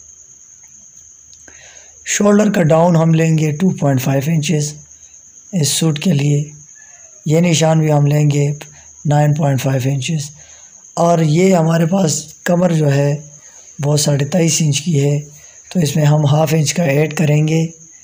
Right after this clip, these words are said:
साढ़े चौबीस लेंगे, तो साढ़े चौबीस का हाफ हमारे पास आएगा तकरीबन सवा बारह inch का।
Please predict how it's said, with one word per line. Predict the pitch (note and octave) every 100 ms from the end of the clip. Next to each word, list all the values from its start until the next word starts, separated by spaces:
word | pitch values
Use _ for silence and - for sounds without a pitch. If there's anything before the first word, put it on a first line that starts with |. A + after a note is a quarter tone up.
| - - - - - - -
साढ़े | - D#3+ D3 C#3+ C#3
चौबीस | - E3 E3 E3+ E3+
लेंगे, | F3 E3+ D#3+ D3
तो | D#3+
साढ़े | C#3+ D3 C3+
चौबीस | E3 E3 E3+ D3+
का | C#3
हाफ | D3 D3
हमारे | C#3+ D3 D3
पास | D3+ C#3
आएगा | C#3 C#3+ D#3+ D#3 - - - - - - - - - -
तकरीबन | C3+ C#3+ C#3+ D#3+
सवा | - D3 C#3
बारह | B2+ B2+ A#2
inch | B2 -
का। | D#3 C#3+